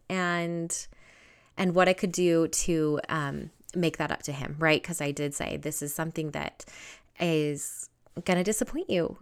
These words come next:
You know, I feel like you're disappointed, and what can I do?" So we came to a really good, um, compromise and a really good solution that was gonna be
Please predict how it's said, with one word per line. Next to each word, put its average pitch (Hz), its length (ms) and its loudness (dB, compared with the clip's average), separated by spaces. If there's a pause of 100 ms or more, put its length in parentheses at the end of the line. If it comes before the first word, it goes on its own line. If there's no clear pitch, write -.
(120)
You 202 100 0
know, 196 160 0
I 208 80 2
feel 202 160 -2
like 190 160 0
you're 196 80 -2
disappointed, 170 800 -2
and 156 500 -4
what 170 220 -4
can 165 100 -6
I 160 80 0
do?" 156 200 -4
So - 120 -6
we 156 80 -2
came 170 260 2
to 156 180 -2
a 156 80 0
really 277 300 4
good, 202 280 2 (420)
um, 156 380 0
compromise 175 720 0
and 165 180 -6
a 156 40 -4
really 190 200 -2
good 180 160 0
solution 156 520 0
that - 100 -4
was - 120 -4
gonna 156 200 0
be 151 160 -4